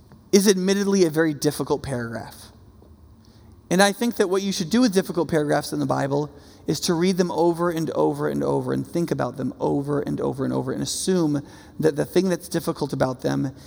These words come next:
is their poetry, is their interrelationship. And if you can tease it out,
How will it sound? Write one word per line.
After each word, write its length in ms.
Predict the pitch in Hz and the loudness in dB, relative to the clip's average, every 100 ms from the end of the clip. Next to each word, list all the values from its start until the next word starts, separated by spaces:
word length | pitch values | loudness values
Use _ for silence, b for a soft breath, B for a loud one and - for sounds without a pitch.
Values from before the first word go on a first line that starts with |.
| B - - | B -16 2
is 260 | 160 165 | 4 4
their 160 | 160 151 | 2 0
poetry, 640 | - 143 151 151 175 156 | 0 0 0 0 0 2
is 160 | 147 147 | 2 0
their 140 | 151 | 0
interrelationship. 880 | 147 151 151 143 139 139 - 143 147 | 0 0 0 2 2 0 -2 -4 -2
And 100 | 147 | -2
if 140 | 143 | -2
you 80 | 160 | -4
can 160 | - 156 | -4 -4
tease 320 | - 156 147 | -4 -4 0
it 80 | 135 | 0
out, 360 | 139 175 185 | 2 0 -2